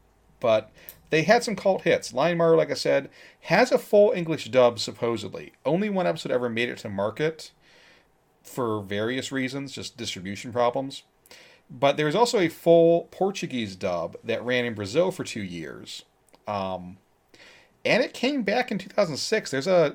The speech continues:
grim, dark cyberpunk reboot of Lion Maru,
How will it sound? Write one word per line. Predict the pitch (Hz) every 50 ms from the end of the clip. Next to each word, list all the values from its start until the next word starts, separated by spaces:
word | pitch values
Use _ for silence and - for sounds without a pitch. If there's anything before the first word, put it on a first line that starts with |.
| - 127 113
grim, | 110 117 110 123 156 190 196 170
dark | 131 139 139 143 143 143 -
cyberpunk | - - - - 135 151 160 170 165 160 - 165 143 117 104 98 92
reboot | 95 110 127 156 160 208 226 226 226 -
of | 208 202 202
Lion | 214 214 220 226 226 220
Maru, | 220 226 226 233 240 247 254 262 294